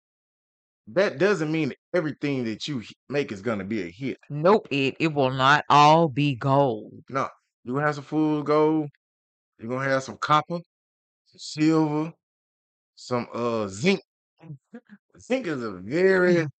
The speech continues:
Speaker 2: <laughs>
Speaker 1: very nice gem, uh, alloy, uh,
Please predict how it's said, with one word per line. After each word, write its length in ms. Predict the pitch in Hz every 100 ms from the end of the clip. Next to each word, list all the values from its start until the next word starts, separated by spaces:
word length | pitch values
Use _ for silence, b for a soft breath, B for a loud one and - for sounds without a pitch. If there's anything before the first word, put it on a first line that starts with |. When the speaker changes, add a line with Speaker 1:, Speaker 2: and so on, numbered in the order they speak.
| -
Speaker 2:
<laughs> 120 | 240
Speaker 1:
very 360 | 196 180 180 165
nice 380 | 156 160 156 123
gem, 640 | 98 104 165 156 113 101
uh, 220 | 101 92 82 _ -
alloy, 520 | 87 151 135 120 113
uh, 200 | 104 113